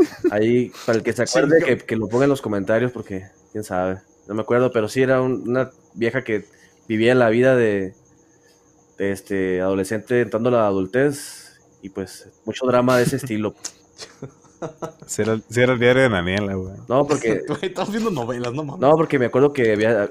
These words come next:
Speaker 1: había escenas acá cochinas.
Speaker 3: Ah,
Speaker 2: Ah, chinga, chinga.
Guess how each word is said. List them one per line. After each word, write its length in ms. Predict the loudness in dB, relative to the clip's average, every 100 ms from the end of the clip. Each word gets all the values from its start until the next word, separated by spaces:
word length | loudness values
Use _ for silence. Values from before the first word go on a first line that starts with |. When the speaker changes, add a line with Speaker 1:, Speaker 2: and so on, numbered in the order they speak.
| -2
Speaker 1:
había 240 | 2 2
escenas 440 | 0 0 0 0
acá 680 | -2 0 2 2 2 0 -2 -10 _ -20 -20 _ _ _ _ _
cochinas. 460 | -6 -4 -4 -6 -10 -18 -20 -20 _ -20 -20 -20 _ -20 -20 -20 _ -20 _ -20 -18
Speaker 3:
Ah, 220 | -12 -8
Speaker 2:
Ah, 260 | -6 -6 -8
chinga, 200 | -12 -16 -18 -20
chinga. 320 | -20 -20 -20